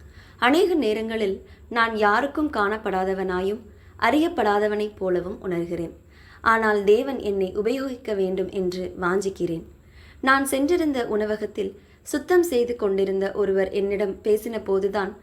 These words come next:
ஆச்சரியப்படும்படியான சாட்சி அவனிடம் இருந்தது என தெரிய வந்தது. அவர் சொன்னது என்னவென்றால்,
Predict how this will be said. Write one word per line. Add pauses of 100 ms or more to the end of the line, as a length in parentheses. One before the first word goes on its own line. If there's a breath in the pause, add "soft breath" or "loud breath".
(320 loud breath)
ஆச்சரியப்படும்படியான
சாட்சி
அவனிடம்
இருந்தது
என (120)
தெரிய
வந்தது. (600 loud breath)
அவர்
சொன்னது
என்னவென்றால்,